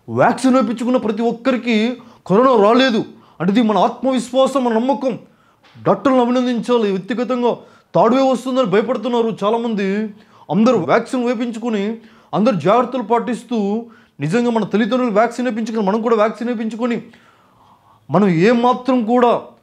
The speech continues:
అజాగ్రత్తగా ఉండకుండా జాగ్రత్తగా ఉండి దేశాన్ని కాపాడదాం, రాష్ట్రాన్ని కాపాడదాం.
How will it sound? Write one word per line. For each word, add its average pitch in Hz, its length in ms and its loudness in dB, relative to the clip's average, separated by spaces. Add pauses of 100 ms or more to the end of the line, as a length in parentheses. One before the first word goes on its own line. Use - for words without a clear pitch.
అజాగ్రత్తగా 247 640 2
ఉండకుండా 262 420 0
జాగ్రత్తగా 226 560 0
ఉండి 269 380 0 (300)
దేశాన్ని 247 560 2
కాపాడదాం, 269 600 0 (440)
రాష్ట్రాన్ని 294 420 0
కాపాడదాం. 285 500 2